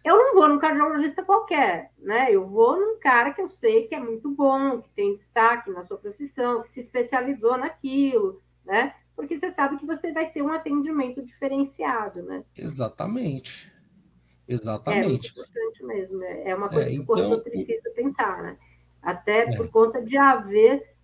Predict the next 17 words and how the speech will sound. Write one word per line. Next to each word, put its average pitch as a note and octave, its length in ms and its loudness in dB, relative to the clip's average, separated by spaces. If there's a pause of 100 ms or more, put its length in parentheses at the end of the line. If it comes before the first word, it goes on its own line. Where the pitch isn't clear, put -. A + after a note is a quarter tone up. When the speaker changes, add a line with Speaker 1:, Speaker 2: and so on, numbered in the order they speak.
Speaker 1:
uma A3 200 0
série A#3+ 380 2
de, D4 240 -4
de A3+ 160 -8
nichos B3 480 -2
de A3 80 -6
mercado G#3+ 380 -6
bons B3+ 400 6
pra G#3+ 140 -8
se G#3+ 120 -14
trabalhar, F#3+ 480 -6 (300)
mas A#3+ 160 -2
não C#4 100 2
adianta D4+ 300 0
você C#4 200 -4
querer B3 220 0
trabalhar A3 600 0